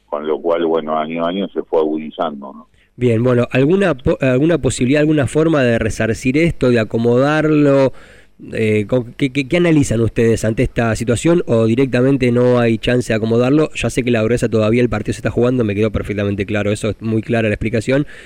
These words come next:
Speaker 2: pero digo, en, en, en ese sentido, ¿qué es lo que se piensa? ¿Hay algunas alternativas?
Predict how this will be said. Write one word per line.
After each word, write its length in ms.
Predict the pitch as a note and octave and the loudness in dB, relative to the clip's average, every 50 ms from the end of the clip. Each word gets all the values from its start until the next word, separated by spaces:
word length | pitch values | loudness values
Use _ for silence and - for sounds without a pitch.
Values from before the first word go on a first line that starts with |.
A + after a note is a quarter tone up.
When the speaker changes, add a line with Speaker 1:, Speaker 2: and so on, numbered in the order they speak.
| - - - | -20 -10 -4
Speaker 2:
pero 160 | - A2 A2+ | 0 2 2
digo, 260 | A#2 A#2+ A#2 A#2 A2 | 4 4 2 2 2
en, 340 | A2 G#2+ A2 A2 A2 A2+ G#2+ | 2 0 0 -2 -2 -4 -4
en, 200 | A2 A2+ A2 A2 | -4 -4 -4 -4
en 140 | - A#2 A#2 | -4 -2 -2
ese 120 | C3 B2 - | -2 -2 -2
sentido, 440 | - B2 A#2 A#2+ A2+ D3+ D#3 D3 | -2 -2 -2 0 2 2 2 2
¿qué 80 | - C3 | 2 2
es 60 | B2+ | 2
lo 100 | C3 A#2+ | 2 2
que 80 | A2+ A2 | 0 -2
se 100 | - G#2+ | -4 -4
piensa? 300 | - - A2 G2+ - A2 | -2 -2 -2 -2 0 0
¿Hay 40 | G#2+ | 0
algunas 280 | A2+ A#2+ A#2 A2 - | 0 0 0 -2 -2
alternativas? 1080 | G2+ G2+ F#2 G2 G2 G2+ G2+ G2+ - D#3 F3 F#3 F#3 F3 E3+ D#3+ D3+ D3 C#3+ - - | -2 -4 -4 -4 -6 -6 -4 -4 -2 0 2 4 4 4 4 4 2 2 0 -2 -6